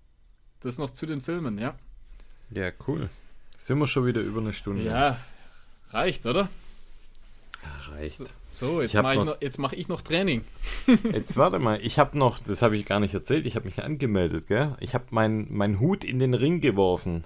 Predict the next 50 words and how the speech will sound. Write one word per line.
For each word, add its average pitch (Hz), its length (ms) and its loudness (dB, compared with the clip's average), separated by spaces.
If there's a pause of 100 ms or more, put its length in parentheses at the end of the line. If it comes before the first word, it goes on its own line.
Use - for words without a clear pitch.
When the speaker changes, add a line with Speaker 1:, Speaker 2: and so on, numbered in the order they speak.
(120)
Speaker 2:
für - 180 0 (100)
Speaker 1:
Oh, 208 240 8
Speaker 2:
den 196 160 2
Speaker 1:
okay. 190 220 4
Speaker 2:
Western 123 340 8
States. - 540 6
Also 123 100 -2
Speaker 1:
Ja, 185 120 10
Speaker 2:
in 226 80 6
der 107 100 4
Speaker 1:
äh, 110 40 4
Speaker 2:
nächsten, 139 440 2
Speaker 1:
muss 135 100 6
ich 135 60 4
mal 160 80 6
Speaker 2:
in 117 60 4
der - 80 6
Speaker 1:
genauer 190 280 10
Speaker 2:
nächsten - 60 6
Speaker 1:
erzählen, 190 180 6
Speaker 2:
Episode. 175 440 4
Speaker 1:
wie, 160 120 -4
wie 156 80 -2
genau 151 220 4
läuft 208 320 2
das? 170 160 -2
Also 127 420 0
bis - 260 -4
wann 147 200 4
Speaker 2:
Ja, - 80 4
Speaker 1:
da, 156 60 4
Speaker 2:
keine 113 160 4
Speaker 1:
bis, 113 100 4
Speaker 2:
Ahnung. 120 400 0
Speaker 1:
bis 117 140 -4
wann 170 180 2
kann 165 120 -2
man 165 40 2
Speaker 2:
Das 139 60 0
Speaker 1:
sich 123 100 0
Speaker 2:
weiß 113 160 6
Speaker 1:
da 196 60 0
Speaker 2:
ich 202 60 6
alles 151 200 4
Speaker 1:
anmelden 117 80 2
Speaker 2:
gar 85 100 -2
Speaker 1:
und 85 60 -4
Speaker 2:
nicht. 85 140 -8 (320)
Ich 117 220 -2
glaube, 123 720 4